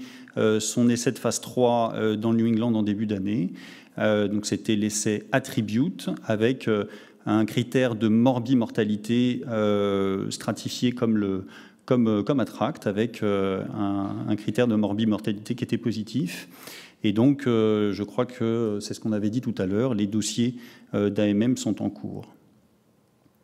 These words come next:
Le futur un peu plus lointain, ce sont les études,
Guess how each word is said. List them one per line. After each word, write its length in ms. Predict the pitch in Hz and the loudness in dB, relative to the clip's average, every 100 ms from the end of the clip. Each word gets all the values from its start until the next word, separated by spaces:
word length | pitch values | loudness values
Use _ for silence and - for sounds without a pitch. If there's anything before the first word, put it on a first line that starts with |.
| - - - - - - _ | -20 -18 -18 -20 -20 -20 _
Le 240 | 117 135 | 4 6
futur 360 | 139 151 147 139 | 6 0 2 4
un 120 | 147 | 2
peu 220 | - 196 | 4 2
plus 240 | - 160 147 | 2 2 4
lointain, 600 | 135 120 117 131 180 220 | 4 2 2 2 2 0
ce 140 | - | 0
sont 200 | 123 135 | 2 4
les 200 | 127 117 | 4 4
études, 540 | 127 127 143 127 110 | 2 0 0 2 2